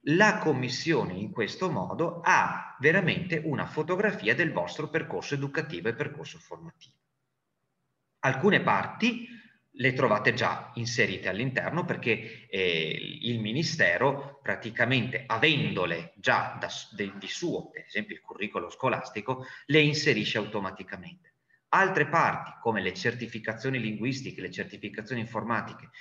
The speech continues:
sono inserite dalla scuola, altre parti sono da inserire, eh, a vostro carico, son-, dovete inserirle voi, in base alla documentazione che in realtà noi come scuola vi diamo.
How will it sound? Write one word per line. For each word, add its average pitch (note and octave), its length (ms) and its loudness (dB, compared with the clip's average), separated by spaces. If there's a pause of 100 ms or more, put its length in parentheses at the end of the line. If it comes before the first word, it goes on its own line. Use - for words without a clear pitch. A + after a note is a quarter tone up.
(240)
sono C#3+ 340 2
inserite A2 720 -2
dalla F2+ 300 -2
scuola, F2 520 -8 (420)
altre F#3+ 440 4
parti - 800 -4
sono G2+ 500 2
da A2 160 2
inserire, C3 920 4
eh, G#2 280 2
a B2+ 80 0
vostro A2 380 0
carico, F#2 480 0
son-, A2 260 -6
dovete A#2+ 380 2
inserirle G2+ 520 0
voi, F2 300 -6 (440)
in G#3+ 260 4
base F3+ 640 2
alla C3+ 300 6
documentazione D3+ 880 2
che A2+ 100 -4
in F2+ 140 -4
realtà F2+ 540 0
noi D3 220 4
come F#2+ 220 -4
scuola G#2 360 0
vi F2 120 -8
diamo. E2+ 380 -8